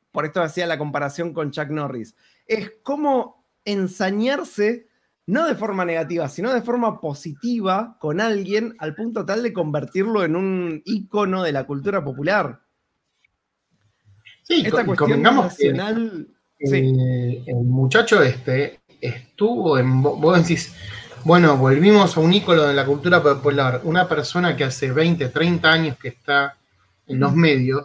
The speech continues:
Speaker 2: y bueno, ok, suponete, no hay memes de, no sé, de Charly García,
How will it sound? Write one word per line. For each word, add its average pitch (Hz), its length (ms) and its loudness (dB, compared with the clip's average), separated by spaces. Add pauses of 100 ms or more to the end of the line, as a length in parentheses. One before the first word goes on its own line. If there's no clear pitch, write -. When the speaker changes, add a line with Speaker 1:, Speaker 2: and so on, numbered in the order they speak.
(120)
Speaker 2:
y 240 80 0
bueno, 185 320 6
ok, 139 140 -2 (1120)
suponete, 156 440 0 (320)
no 214 200 8
hay 240 160 6
memes 175 420 6
de, 143 400 2
no 143 160 -6
sé, 127 380 -6 (300)
de 139 100 -2
Charly 160 300 0
García, 147 760 0